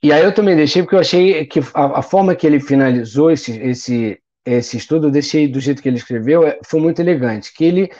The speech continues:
ele fala que em duas décadas essa, essa terminologia evoluiu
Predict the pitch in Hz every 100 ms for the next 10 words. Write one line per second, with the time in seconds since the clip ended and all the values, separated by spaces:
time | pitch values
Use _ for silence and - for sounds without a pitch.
0 | - 143 143 143 143 143 - 147 139 143
1 | 135 208 180 117 135 165 165 120 101 -
2 | _ _ _ _ _ - 143 160 - 180
3 | - - - 151 165 180 165 208 208 208
4 | 185 185 180 135 139 139 135 139 160 175
5 | 165 147 127 101